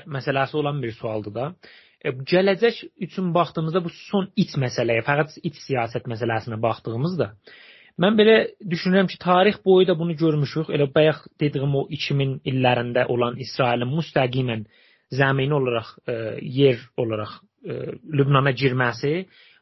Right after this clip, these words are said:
buna səbəb oldu ki, xalq bəsiz ola bilsinlər. Xodi, qeyri-xodi, öz və ya qeyri-, öz, özgə müstəqim savaşlarda bir düşməni müştərək tapıb birləşə bilirlər. İran da, mən ehsas eləyirəm, o açıdan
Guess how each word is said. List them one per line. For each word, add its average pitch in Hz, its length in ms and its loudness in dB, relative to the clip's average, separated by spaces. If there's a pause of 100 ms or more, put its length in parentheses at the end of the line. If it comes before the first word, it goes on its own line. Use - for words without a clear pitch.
(100)
buna 214 180 2
səbəb 208 320 2
oldu 214 220 2
ki, 139 200 -6 (420)
xalq 202 420 2
bəsiz 175 420 0
ola 156 180 4
bilsinlər. 110 460 -12 (320)
Xodi, 185 420 0
qeyri-xodi, 156 720 2
öz 170 300 2
və 156 120 2
ya 151 220 4
qeyri-, 147 320 2 (380)
öz, 165 400 2
özgə 135 480 2 (380)
müstəqim 202 800 2
savaşlarda 185 920 0
bir 175 260 -6
düşməni 180 560 0
müştərək 175 560 0 (160)
tapıb 165 420 -2 (360)
birləşə 147 360 0
bilirlər. 110 440 -10 (400)
İran 233 240 2
da, 247 80 0
mən 226 160 -2
ehsas 214 240 -6
eləyirəm, 208 380 0 (220)
o 196 200 6
açıdan 190 540 0